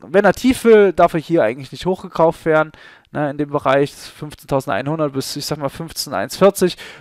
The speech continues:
würde dort hochgekauft, kommen dort grüne Stundenkerzen rein, naja, dann Long rein, Stop Loss drunter und halt probieren halt, ne. Wenn er dann doch, doch unten rausgeht, kann man sich immer noch mal wieder Shorts suchen, aber, ähm, es ist dann halt schon wieder eine Vorlage nach oben, das ist einfach so.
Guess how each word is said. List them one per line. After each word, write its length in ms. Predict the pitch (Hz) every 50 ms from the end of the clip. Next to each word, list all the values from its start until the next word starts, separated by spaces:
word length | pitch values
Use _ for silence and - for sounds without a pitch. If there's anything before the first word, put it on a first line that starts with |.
| _ -
würde 240 | 180 226 220 247
dort 240 | 220 - 180 170 -
hochgekauft, 580 | 190 190 170 - - 170 - - 156 156 - -
kommen 200 | - 220 220 220
dort 220 | 214 202 - - -
grüne 220 | - - 196 185 175
Stundenkerzen 500 | - - 170 165 151 170 143 - - 143
rein, 160 | 135 120 -
naja, 260 | - 175 170 135 139
dann 340 | 131 117 113 113 - 143 135 _ _ _ _ _ _ - - - - - - - - - - - -
Long 180 | - 190 214 202
rein, 240 | 180 185 180 180
Stop 300 | 175 - - 185 160 143
Loss 180 | 156 156 147 -
drunter 460 | - - 214 226 214 214 185 175 170
und 160 | 170 196 196
halt 140 | 208 214 208
probieren 500 | - 208 190 170 233 240 220 175 147 123
halt, 260 | 123 117 - - _
ne. 320 | - 147 160 165 160 151 147 _ _ _ _
Wenn 180 | - 151 160 165
er 80 | 170
dann 160 | 170 165 185 170
doch, 280 | - 196 - 233 233
doch 180 | - - 233 233
unten 240 | 240 240 233 - 196
rausgeht, 400 | 202 214 226 - - 208 202 -
kann 160 | 202 202 202
man 80 | 202
sich 160 | 185 196 185 202
immer 180 | 202 208 214
noch 140 | 196 190 160
mal 160 | 165 165 160
wieder 180 | 156 165 160 156
Shorts 300 | - - 180 196 - -
suchen, 340 | - 147 131 - 170 175 - _ _ - - - - - - - - _ _
aber, 720 | - 143 147 156 160 151 151 156 156 156 151 151 147 139 - -
ähm, 640 | - 131 143 143 139 139 135 131 127 123 123 120 117 _ _ _ _ _ _ _ _ _ _ _
es 220 | _ - 139 135 131
ist 180 | 135 - -
dann 140 | 139 135 127
halt 200 | 127 127 120 -
schon 160 | - 135 131 117
wieder 220 | 123 113 127 123 120
eine 180 | 120 120 120
Vorlage 480 | - - - 127 123 120 110 - - 147
nach 160 | 139 139 -
oben, 180 | 151 160 156 139
das 180 | - - -
ist 80 | - 147
einfach 220 | 131 - - -
so. 160 | - - -